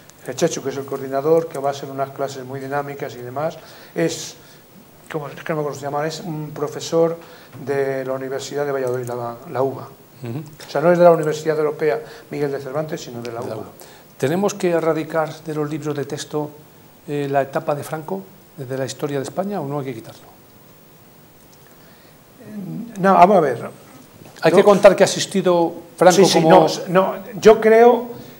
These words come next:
Speaker 1: que cuando hablamos ahora mismo, yo como pertenezco a la Asociación de Memoria Histórica, estaba ahí eso, una cosa es, eh, la ley de la memoria histórica, donde se prohíbe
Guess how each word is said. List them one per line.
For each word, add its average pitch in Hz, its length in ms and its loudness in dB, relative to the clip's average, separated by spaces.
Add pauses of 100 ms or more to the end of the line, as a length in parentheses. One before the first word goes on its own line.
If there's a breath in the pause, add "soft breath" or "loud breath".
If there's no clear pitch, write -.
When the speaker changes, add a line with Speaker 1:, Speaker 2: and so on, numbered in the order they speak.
(220 loud breath)
Speaker 1:
que 165 160 -2
cuando 147 280 2
hablamos 180 480 6
ahora 185 160 0
mismo, 180 420 -2
yo 151 160 -6
como 143 240 -8
pertenezco 131 720 -8 (580 loud breath)
a 123 420 -4
la 123 180 -6
Asociación 127 480 -12
de 143 80 -4
Memoria 139 260 -8
Histórica, 135 340 -8
estaba 135 260 -2
ahí 135 180 -6
eso, 139 360 -8 (520 loud breath)
una 196 240 2
cosa 127 420 -4
es, 127 300 -10 (800 soft breath)
eh, 139 280 -6
la 143 120 4
ley 180 160 2
de 180 100 0
la 180 80 4
memoria 160 320 -2
histórica, 127 520 -8
donde 127 200 -10
se 135 140 -10
prohíbe 139 560 -6